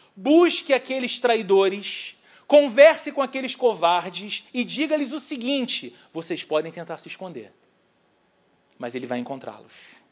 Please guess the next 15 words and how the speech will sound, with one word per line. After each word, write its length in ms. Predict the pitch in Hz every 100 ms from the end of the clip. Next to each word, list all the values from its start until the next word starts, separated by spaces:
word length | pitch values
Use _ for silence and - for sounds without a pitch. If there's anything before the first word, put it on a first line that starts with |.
| _ _ _ _ _ _ _ _ _ _ _
O 100 | -
que 200 | 151 -
é 80 | 175
de 180 | 175 151
vocês, 1120 | 175 175 170 - 180 190 175 117 - - - _ -
traíras, 920 | 139 131 131 110 92 - - - - _ _ _ _ _ _ -
desertores, 1160 | 160 170 156 - 160 160 143 113 110 - - - _ _ _ _
está 220 | - 220
guardado." 600 | 220 196 214 220 180 117 - _ _ _ _
Não. 420 | 202 240 269 226 - _ _ _ _ _ _ _ _ _
Olha 220 | 214 262
as 120 | 254 -
palavras 600 | 233 202 226 208 202 175
do 140 | 190
anjo 460 | 196 208 180 -